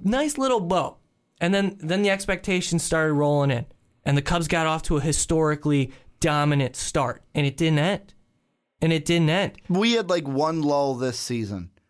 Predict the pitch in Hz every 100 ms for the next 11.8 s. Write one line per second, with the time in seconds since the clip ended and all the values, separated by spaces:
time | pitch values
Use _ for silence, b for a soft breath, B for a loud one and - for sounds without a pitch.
0 | _ _ - 185 202 - 170 170 170 196
1 | 208 208 202 139 107 165 190 185 170 190
2 | 170 - 180 165 170 165 151 185 180 185
3 | 170 170 175 165 165 160 165 143 156 151
4 | 151 147 - 170 151 143 139 156 147 143
5 | - 147 143 139 139 143 - 147 139 139
6 | 123 - 127 120 - 160 143 160 165 147
7 | - 156 135 156 151 147 135 123 131 135
8 | 139 156 147 143 135 127 123 135 - 139
9 | 123 - 139 143 135 - 135 127 127 131
10 | 131 131 117 113 110 120 120 117 127 117
11 | 113 123 123 117 127 127 123